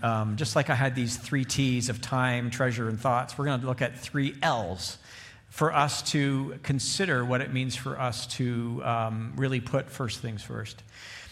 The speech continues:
And so the first L is listen, the second L is love, and the third L is learn. And, uh, we'll tie this into a biblical teaching on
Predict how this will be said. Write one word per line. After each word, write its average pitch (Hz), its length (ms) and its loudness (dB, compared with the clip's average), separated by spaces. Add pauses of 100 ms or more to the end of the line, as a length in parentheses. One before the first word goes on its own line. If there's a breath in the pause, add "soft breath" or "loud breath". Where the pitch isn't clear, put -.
(180 loud breath)
And 139 280 6
so 147 280 6
the 139 80 2
first - 560 2
L 123 300 4
is 113 260 0
listen, 151 640 0 (240)
the 117 80 -2
second 143 460 2
L 120 500 2
is 110 360 0
love, 120 580 -2 (100)
and 117 180 0
the 110 80 0
third 147 480 2
L 123 460 0
is 123 200 -4
learn. 110 560 -2 (480 loud breath)
And, 110 500 2
uh, 113 220 4
we'll 123 140 2
tie 147 320 0
this 123 240 0
into 120 240 0
a 110 60 2
biblical 120 400 -2
teaching 120 540 -2
on 110 520 0